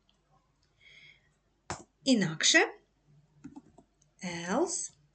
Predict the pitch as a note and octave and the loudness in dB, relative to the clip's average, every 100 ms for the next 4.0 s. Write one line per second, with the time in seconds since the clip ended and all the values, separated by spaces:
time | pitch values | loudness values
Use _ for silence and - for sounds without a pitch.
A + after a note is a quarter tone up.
0 | _ - _ - - - - - F3 G#3 | _ -20 _ -20 -20 -20 -12 -6 -4 0
1 | G#3 C#4 F#4 G#4+ G#4+ - A3+ F4 D4+ B3 | 4 6 6 4 0 -6 4 4 6 4
2 | A#3+ B3+ B3+ C4 C4 - - A3+ A#3+ C4+ | 2 0 2 0 0 -4 -12 0 6 8
3 | C#4 C#4 C4 C4 B3+ - C4 A3 F#3 D3+ | 8 8 6 4 2 2 2 2 -2 -8